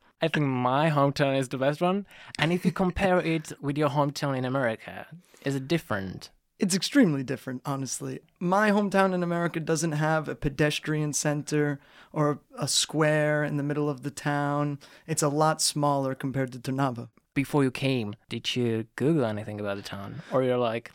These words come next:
Speaker 1: "Whatever, I, I'll come there and I'll, I'll figure it out"?
Speaker 2: No, of course I, I Googled it a little bit. I did, you know, the best thing when you're moving to a different city is doing the, um, the Google Earth where you can
Speaker 1: <laughs>
Speaker 2: physically walk through the streets
Speaker 1: Yeah.
Speaker 2: virtually. And, um,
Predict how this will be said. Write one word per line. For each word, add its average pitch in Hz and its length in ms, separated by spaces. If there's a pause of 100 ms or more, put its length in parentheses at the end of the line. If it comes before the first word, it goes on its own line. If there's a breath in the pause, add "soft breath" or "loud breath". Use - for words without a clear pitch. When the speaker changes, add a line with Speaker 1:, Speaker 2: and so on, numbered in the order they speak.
(200 soft breath)
Speaker 1:
"Whatever, 170 760
I, 151 160
I'll 151 80
come 160 280
there 139 240
and 127 160
I'll, 120 340
I'll 123 100
figure 117 280
it 104 80
out"? 104 360
Speaker 2:
No, 165 300
of 151 100
course 165 300
I, 135 280 (100)
I 156 120
Googled 165 380
it 156 80
a 156 60
little 156 240
bit. 156 340
I 147 120
did, 143 420 (280 loud breath)
you 175 100
know, 175 100
the 165 100
best 185 240
thing 180 140
when 160 100
you're 156 80
moving 160 280
to 143 80
a 147 40
different 139 300
city 143 220
is 123 100
doing 135 300
the, 131 200
um, 123 320
the 127 60
Google 147 360
Earth 143 300
where 139 140
you 135 160
can 131 140
Speaker 1:
<laughs> - 200
Speaker 2:
physically 143 440
walk 139 560
through 156 200
the 143 120
streets - 680
Speaker 1:
Yeah. - 60
Speaker 2:
virtually. 143 500 (440 loud breath)
And, 160 340
um, 156 320